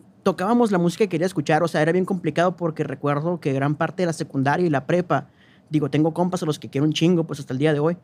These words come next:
pero yo no recuerdo nunca haber tenido como la libertad de poder escuchar mi música en una fiesta. O sea, íbamos a una fiesta y tenía que acomodarme a lo que estaba de moda en ese momento, pues, llámese pop, reggaetón,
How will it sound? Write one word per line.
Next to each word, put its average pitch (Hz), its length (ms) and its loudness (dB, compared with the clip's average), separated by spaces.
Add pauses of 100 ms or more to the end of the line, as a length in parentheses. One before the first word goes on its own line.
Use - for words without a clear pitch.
(340)
pero 156 400 4
yo 156 160 -2
no 180 100 2
recuerdo 180 400 0
nunca 170 220 4
haber 165 160 2
tenido 170 220 0
como 175 160 -2
la 160 60 4
libertad 143 300 2
de 170 80 4
poder 151 200 -2
escuchar 156 280 -4
mi 156 80 4
música 160 400 2
en 147 60 2
una 151 140 2
fiesta. 139 400 -4 (100)
O 135 140 -4
sea, 143 120 -2
íbamos 165 240 2
a 175 40 0
una 175 100 2
fiesta 214 460 0 (420)
y 165 120 2
tenía 151 200 0
que 175 80 -4
acomodarme 165 600 2
a - 20 2
lo 143 260 0
que 127 140 -6
estaba 135 400 -2
de 139 100 0
moda 135 240 2
en 170 60 0
ese 165 160 -2
momento, 160 480 2
pues, 110 240 -10
llámese 143 280 -6
pop, 143 180 -4
reggaetón, 147 600 0